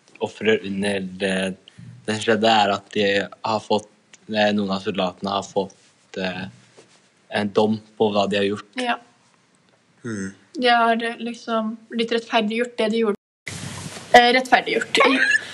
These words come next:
Speaker 2: Det var bra at det ble rettferdiggjort, men dessverre tok også britene mer kontroll over Nord-Irland, da, etter dette som skjedde, da.
Speaker 3: Ja, de begynte å ta, etter hendelsen og, eh,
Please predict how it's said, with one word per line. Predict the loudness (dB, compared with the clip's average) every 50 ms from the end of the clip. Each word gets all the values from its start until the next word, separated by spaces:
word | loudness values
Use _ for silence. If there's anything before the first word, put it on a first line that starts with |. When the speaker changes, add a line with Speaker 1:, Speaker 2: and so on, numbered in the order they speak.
| -16 -16 -16 -2 4 6
Speaker 2:
Det | 6 8
var | 8 4
bra | 4 2 2 2 2
at | 2
det | 0 2
ble | 4 4 4
rettferdiggjort, | 2 2 2 2 2 2 2 2 2 2 0 -2
men | -4 -2 -2
dessverre | -4 2 2 2 2 4 2 0 0 0 -2
tok | -12 -12 -4 -4 -4 -4 -2 -8 -8 -8 -8 _ _ _ _ _ _ _ _ -2
også | -2 -2 -4 -12 -8 0 2 2 2 2
britene | 2 0 -2 -2 -4 -4 -2 2 2
mer | 2 2
kontroll | 0 -2 -8 -8 -8 -10 -10 0 2 4 4 4 2 0 2
over | 2 2 2 2 2 2 2 2 2
Nord-Irland, | 0 2 2 2 0 -2 -2 -2 0 0 2
da, | 2 2 0 -2
etter | -6 -6 -6 -8 -8 -8
dette | -8 -12 _ -14 -14
som | -12 -10 -8
skjedde, | 0 0 0 2 4 4 4
da. | 2 2 0 -8 -18 -20 -14 -10
Speaker 3:
Ja, | -6 -6 -4 -4
de | -4 2 2 2
begynte | 4 4 0 2 2 0
å | 0 2
ta, | 2 2 4 4 2 0 -2 -10 -20 -20 -20 _ _ 0
etter | 0 0 2 0 0
hendelsen | 0 2 0 0 -2 -4 -6 -6 -2 0 2 2 2 0 -4 -12 -14 -6 -2
og, | 2 2 2 2 2 2 2
eh, | 2 2 2 0 -2 -2 -2 -2 -4 -6 -8